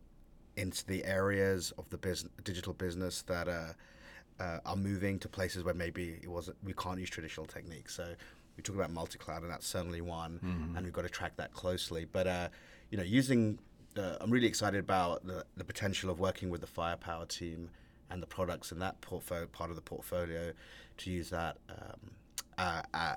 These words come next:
Speaker 1: as a sensor and as an actuator, right? Because they can also be a control point.
Speaker 2: Right, right.
Speaker 1: So, you know, that's a really, really rich da-, data set.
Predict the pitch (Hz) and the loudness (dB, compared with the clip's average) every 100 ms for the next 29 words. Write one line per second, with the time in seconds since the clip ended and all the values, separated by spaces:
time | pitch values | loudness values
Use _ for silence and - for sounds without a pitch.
0 | - 104 92 - 90 82 - 85 82 - | 2 2 2 2 0 0 0 0 0 0
1 | 90 87 82 82 80 87 82 92 - - | 0 0 0 -2 -2 -4 -2 -2 -4 -6
2 | 80 - - 80 82 - - - - 82 | -8 -8 -8 -6 -8 -10 -16 -16 -12 -10
3 | 82 - 92 - 71 78 - 80 - - | -8 -6 -6 -4 -8 -10 -12 -12 -12 -10
4 | - 92 90 87 82 - - 87 80 - | -4 0 2 0 -4 -10 -6 -4 -4 -2
5 | 90 85 82 85 80 58 95 98 95 104 | -2 -2 -2 -4 -4 -4 -2 0 4 6
6 | 107 107 104 104 98 90 95 - - 98 | 8 8 8 6 6 4 2 0 -2 -2
7 | - - - 95 104 - 113 113 | -2 -4 0 2 2 2 4 2